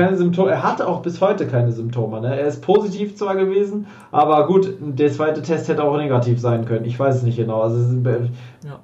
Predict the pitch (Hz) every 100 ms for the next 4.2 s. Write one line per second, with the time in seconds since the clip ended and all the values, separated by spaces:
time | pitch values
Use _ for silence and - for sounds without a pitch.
0 | - 139 135 127 127 117 107 - - 135
1 | 160 180 170 175 175 - 175 170 165 175
2 | - 175 170 160 160 151 131 139 170 196
3 | 180 170 151 151 165 185 170 160 - 156
4 | 160 208